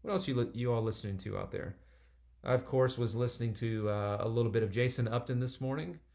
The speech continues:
Uh, Table Full of Strangers, Volume two. There's a song on there called From the Mountain to the Valley, I think it's called. Oh, my goodness. It just tears me up.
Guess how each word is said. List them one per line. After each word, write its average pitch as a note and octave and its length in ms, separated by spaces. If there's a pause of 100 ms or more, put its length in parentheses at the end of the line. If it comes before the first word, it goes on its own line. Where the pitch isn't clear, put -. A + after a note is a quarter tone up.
(760)
Uh, G2+ 260
Table A2+ 380
Full A2+ 240
of G#2 80
Strangers, G#2+ 420
Volume G#2+ 400
two. C#3+ 280
There's A2 180
a G2+ 40
song C3 400
on B2+ 120
there B2 200
called G#2+ 360
From G#2 160
the G2 60
Mountain A#2 640
to G#2+ 140
the F#2 80
Valley, A2+ 560
I C#3+ 40
think D3+ 220
it's D3 140
called. D#3 420
Oh, C#3 220
my F#2+ 140
goodness. B2 500 (1160)
It D3 260
just A#2+ 240
tears C3 260
me A#2+ 140
up. G2+ 180